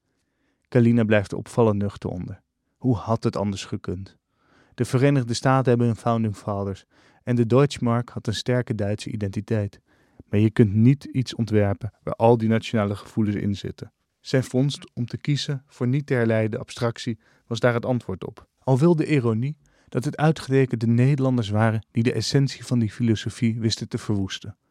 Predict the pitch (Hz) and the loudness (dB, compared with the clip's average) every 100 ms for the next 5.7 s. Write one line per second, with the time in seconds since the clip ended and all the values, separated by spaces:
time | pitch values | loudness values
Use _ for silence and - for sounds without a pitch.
0 | _ - 135 113 98 113 123 131 113 - | _ 0 4 4 4 4 2 0 -6 -2
1 | 107 104 107 110 - 127 _ _ _ 127 | -2 0 0 -2 -4 -14 _ _ _ 2
2 | 120 147 147 117 123 - 127 110 107 98 | 4 4 2 -4 -4 -2 -2 -2 -4 -6
3 | - 139 165 - _ - 151 156 - 147 | 0 0 0 -4 _ -4 -2 0 0 0
4 | 123 110 107 - 113 113 123 - _ _ | 2 0 -4 -4 0 0 -2 -8 _ _
5 | _ _ - 113 135 131 - | _ _ -2 4 6 4 -2